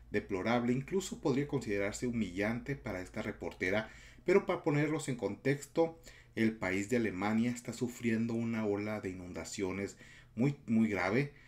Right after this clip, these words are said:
Eh, hay destrozos, hay gente que ha perdido sus hogares. La verdad es que la afectación económica, al parecer, pues, es de importancia. Muchos destrozos en las calles, ya saben todo esto de inundaciones,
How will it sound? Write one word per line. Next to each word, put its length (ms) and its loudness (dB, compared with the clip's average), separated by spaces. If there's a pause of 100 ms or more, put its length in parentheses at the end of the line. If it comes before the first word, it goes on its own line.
(180)
Eh, 200 2
hay 120 0
destrozos, 880 -2 (400)
hay 160 -2
gente 360 -6
que 100 -8
ha 80 -6
perdido 300 -4
sus 220 -12
hogares. 540 -2 (440)
La 80 -2
verdad 160 2
es 80 -2
que 200 -2
la 340 0
afectación 840 -2
económica, 640 -6
al 80 -8
parecer, 680 -8
pues, 180 -14
es 140 -10
de 140 0
importancia. 840 -4 (460)
Muchos 420 -6
destrozos 560 -4
en 120 -10
las 140 -12
calles, 640 -2 (260)
ya 200 0
saben 340 -4
todo 360 -4
esto 340 -8
de 80 -4
inundaciones, 760 -6